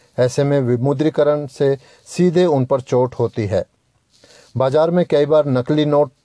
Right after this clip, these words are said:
प्रचलन में आ जाते हैं। सरकार इन नोटों से पार पाने के लिए भी ऐसे निर्णय लेती है। टैक्स चोरी के लिए किए जाने वाले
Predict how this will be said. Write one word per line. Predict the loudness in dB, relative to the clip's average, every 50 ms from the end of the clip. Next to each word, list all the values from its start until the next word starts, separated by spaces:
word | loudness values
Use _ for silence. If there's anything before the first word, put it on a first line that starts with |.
| _ _ _ _
प्रचलन | -4 -4 -4 -2 -2 -2 0
में | 0 0 0
आ | 0 0 0
जाते | 0 0 -2 0 0 0
हैं। | 0 2 0 -2 -2 _ _ _ _ _ _ _ -20 _ _ -4
सरकार | -2 -2 -2 0 0 2 2 0
इन | 0 -2 0 0 0 0
नोटों | 2 2 0 0 0 -2 0
से | 0 -2
पार | -2 _ 0 0 0
पाने | 0 0 -2 -2 0 -2 -2
के | -2 -2
लिए | -2 0 0 0 0
भी | 0 0 -2 -2 -2 -4 -10 _ _ _ _ -2
ऐसे | -2 0 0 -2
निर्णय | -2 0 0 0 2 2 2 2
लेती | 2 0 -2 -2 -2 -4
है। | -2 0 -2 -4 -4 _ _ _ _ _ _ _ _ _ -8 -8 -8 -14 -18 -16 -6 -2
टैक्स | 0 0 0 0 -4 -4
चोरी | 0 0 2 2 2 2 0 0 -4 _ _ _ _ _ _ _ _ _ _ -12 -8 -8 -8 -8 _ _ _ _ _ _ _ _ -16 _ -10 -10 -10 _ _ _ _ _ _ _ _ _ _ _ _ _ _ _ _ _ _ _ _ _ _ -20 _ _ _ _ _ _
के | 0 0 2 2
लिए | 2 2 2 2 0
किए | -2 -2 -2 0 0 2
जाने | 0 0 0 2 2
वाले | 2 2 2 0 -2 -2